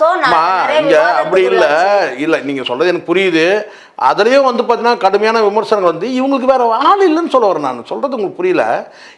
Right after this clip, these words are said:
Speaker 2: இவங்களுக்கு வந்து என்னன்னா, இந்த நபர்களை கொண்டு வந்து நடத்தினா நமக்கு வந்து வியூஸ் வரும்னு நினைக்கிறாங்க. அந்த ப்ரோக்ராம், ப்ரோ-, ப்ரோக்ராம் பத்தி, நிகழ்ச்சியை பத்தி, பிராண்டை பத்தியும் இவங்களுக்கு கவலை இல்ல. வியூஸ் வரணும்.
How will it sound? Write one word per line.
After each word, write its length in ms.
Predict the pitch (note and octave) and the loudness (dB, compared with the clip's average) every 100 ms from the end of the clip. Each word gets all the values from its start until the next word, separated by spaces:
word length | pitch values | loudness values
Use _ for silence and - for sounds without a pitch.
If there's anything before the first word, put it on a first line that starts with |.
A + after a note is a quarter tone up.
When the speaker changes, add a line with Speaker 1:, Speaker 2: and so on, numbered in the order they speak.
| C#3 | -4
Speaker 2:
இவங்களுக்கு 360 | F#3 G3 G3 | -2 0 2
வந்து 180 | C4 C#4 | 2 0
என்னன்னா, 320 | A3 G#3+ D4+ - - _ | 0 0 -2 -8 -20 _
இந்த 340 | D3+ G#3+ A3+ | -6 0 0
நபர்களை 500 | A3 A#3 C#4 C4+ C4 | 2 2 2 2 0
கொண்டு 300 | - A3+ A3+ | 2 0 2
வந்து 500 | G#3+ G3+ G3 A#3 A3+ F3 | 0 0 -2 0 0 0
நடத்தினா 560 | F3 F3 F#3 A3+ C#4+ | -2 -2 0 2 2
நமக்கு 300 | A#3 G3+ E3+ | 2 0 0
வந்து 180 | F3+ G#3 | -4 -4
வியூஸ் 320 | G3+ B3+ B3+ | -4 -4 0
வரும்னு 340 | F3 F3 A#3+ F3 | 0 2 0 0
நினைக்கிறாங்க. 500 | D#3 B2+ - - - _ _ _ _ _ _ _ _ _ | 0 -4 -8 -20 -20 _ _ _ _ _ _ _ _ _
அந்த 540 | A#2+ C#3 C#3+ B2+ A#2+ A2+ - | -4 0 2 2 -4 -8 -4
ப்ரோக்ராம், 560 | E3+ A3+ C4 B3+ A3+ E3 | 0 2 2 2 0 2
ப்ரோ-, 260 | F#3 F3 C#3+ | 0 0 0
ப்ரோக்ராம் 320 | F#3+ A#3 C4 | 0 2 0
பத்தி, 320 | G#3+ G#3+ A3 | -2 -4 -4
நிகழ்ச்சியை 440 | G#3+ G3 B3+ C4 G#3+ | -4 -2 -4 -4 -4
பத்தி, 220 | G#3 A3+ | -4 -4
பிராண்டை 360 | E3+ F#3 G#3+ G3+ | -2 -2 0 -2
பத்தியும் 340 | F3+ A#3 A#3+ | -4 -2 0
இவங்களுக்கு 160 | G3+ F#3+ | 0 0
கவலை 300 | F#3+ A3 G3+ | 0 0 0
இல்ல. 420 | G#3 G#3 A2 - - _ _ - - _ - _ _ B2+ | 0 0 0 -8 -18 _ _ -20 -20 _ -20 _ _ -2
வியூஸ் 320 | A#3 F4 C#4+ | 2 2 2
வரணும். 420 | B3+ A#3 A#3 F#3 | 0 2 0 0